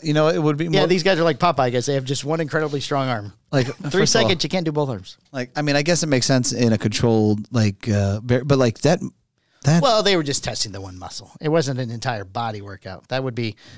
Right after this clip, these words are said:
Speaker 2: three, six, nine, twelve, fifteen, and then you back to four hours
Speaker 1: Here's
Speaker 2: like
Speaker 1: the
Speaker 2: you
Speaker 1: problem with the research. You don't, so you do this one workout for three seconds
Speaker 2: Yes.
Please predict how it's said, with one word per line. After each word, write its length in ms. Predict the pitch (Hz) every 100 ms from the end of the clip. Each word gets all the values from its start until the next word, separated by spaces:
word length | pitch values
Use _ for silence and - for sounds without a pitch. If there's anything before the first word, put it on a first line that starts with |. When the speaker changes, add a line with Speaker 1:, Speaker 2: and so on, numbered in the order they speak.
| - -
Speaker 2:
three, 280 | 117 117 113
six, 480 | - 113 110 -
nine, 360 | 98 107 107 104
twelve, 400 | - 107 104 101
fifteen, 340 | - 101 - 101
and 320 | 110 127 127
then 100 | 143
you 60 | 143
back 160 | 151 -
to 60 |
four 200 | 139 139
hours 220 | 127 110
Speaker 1:
Here's 160 | 165 170
Speaker 2:
like 80 | 165
Speaker 1:
the 20 |
Speaker 2:
you 20 |
Speaker 1:
problem 200 | 160 156
with 100 | 147
the 60 | 123
research. 560 | 127 131 110 - - - _ _ _ _ _ _ -
You 200 | 143 175
don't, 220 | 190 165 - _
so 140 | - 151
you 180 | 156
do 200 | 156 175
this 200 | 160 160
one 220 | 151 151 139
workout 360 | 139 143 117
for 80 | 117
three 220 | 104 131
seconds 580 | 120 135 120 104 95 - _ _
Speaker 2:
Yes. 300 | 117 113 -